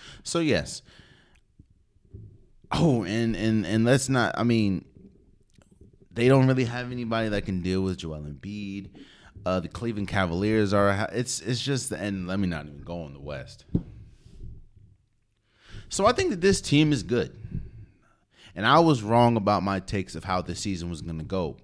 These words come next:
by the Brooklyn Nets. Kyrie Irving has been sensational. Kevin Durant has been sensational, as they usually are. But this team is gonna need more if they, if their aspirations are really winning a championship. 'Cause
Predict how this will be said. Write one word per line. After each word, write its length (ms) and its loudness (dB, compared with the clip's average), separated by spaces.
by 280 -8
the 100 -14
Brooklyn 380 -12
Nets. 420 -8
Kyrie 340 2
Irving 220 2
has 140 -6
been 240 -8
sensational. 920 -10
Kevin 240 0
Durant 280 0
has 240 -2
been 240 -8
sensational, 800 -12
as 320 -4
they 120 -4
usually 640 -6
are. 300 -8
But 540 0
this 220 -2
team 280 0
is 120 0
gonna 180 0
need 220 0
more 440 -2
if 240 -6
they, 200 -8
if 320 -10
their 200 4
aspirations 840 -4
are 280 0
really 380 -8
winning 320 -14
a 60 -14
championship. 680 -12
'Cause 300 -8